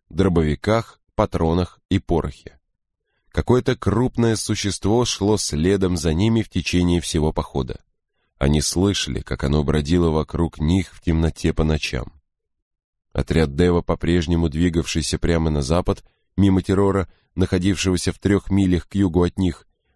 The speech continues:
был замечен на северном горизонте рано утром на двадцать первый день похода. Их разглядел вахтенный с Эребуса,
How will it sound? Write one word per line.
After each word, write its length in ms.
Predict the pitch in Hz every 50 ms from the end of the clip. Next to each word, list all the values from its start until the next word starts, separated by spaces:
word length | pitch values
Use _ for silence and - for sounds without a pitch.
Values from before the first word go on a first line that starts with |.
| _
был 260 | - 76 101 113 123 107
замечен 560 | 92 107 104 107 117 127 120 - - 113 113
на 120 | 110 101
северном 560 | - - 110 117 117 107 101 101 104 101 101
горизонте 680 | 87 90 87 90 82 73 104 120 120 110 - 113 110 104
рано 280 | 107 107 101 95 87
утром 440 | 82 82 104 117 - 117 120 117 - - _ _ _ _
на 160 | - 104 104
двадцать 500 | 98 87 95 110 117 110 - - 107 95 _ _
первый 380 | - 92 92 95 92 92 98 95
день 280 | 76 73 80 76 73 -
похода. 500 | - 76 - - 71 64 60 - - - _ _ _ _ _ _ _ _ _ _ _ _ _ _ _ _ _ _ _ _ _ _ -
Их 220 | 117 123 - - 104
разглядел 580 | 110 95 92 92 101 104 95 110 127 113 90
вахтенный 540 | 76 80 107 107 - - - 107 107 107 110
с 120 | - -
Эребуса, 560 | 135 120 90 76 65 65 - - - - -